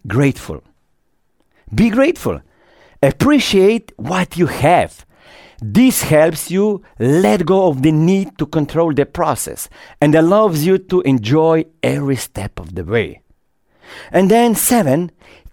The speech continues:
take inspired action. Take inspired action. Again, don't force, please. Let your higher self guide you and take advantage of any opportunities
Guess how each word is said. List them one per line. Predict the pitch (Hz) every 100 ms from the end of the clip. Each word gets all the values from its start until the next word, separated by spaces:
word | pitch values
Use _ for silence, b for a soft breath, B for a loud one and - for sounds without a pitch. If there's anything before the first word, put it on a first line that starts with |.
| _
take | 226 247 226 -
inspired | 175 180 - - 190 190 196
action. | 196 214 - - 113 - B B B -
Take | 254 277 262 -
inspired | 147 160 - - 190 190 202 202 151
action. | - 233 226 - 160 92 - _ _ _ _ _ _ _ _ b b b b
Again, | 196 185 254 127 - -
don't | 196 240 269 254
force, | - 349 494 466 -
please. | - 160 110 - _ b b b b
Let | 151 240 269 254
your | 247
higher | 202 - 269 285 202
self | - 240 220 156
guide | 143 220 233 175
you | 170 233 247
and | 226 185
take | 226 220 220
advantage | 190 156 202 196 180
of | 170 -
any | 202 247 240
opportunities | 226 190 - 214 202 190 -